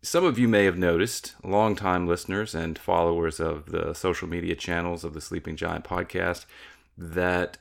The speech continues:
the handle has actually changed back to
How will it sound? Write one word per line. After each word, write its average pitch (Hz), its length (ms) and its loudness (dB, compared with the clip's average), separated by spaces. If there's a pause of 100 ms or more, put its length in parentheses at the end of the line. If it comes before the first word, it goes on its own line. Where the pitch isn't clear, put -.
(120)
the 90 180 -6
handle 110 560 2
has 92 220 0
actually 87 340 -2
changed 117 640 -2 (260)
back 120 640 -2
to 110 400 -2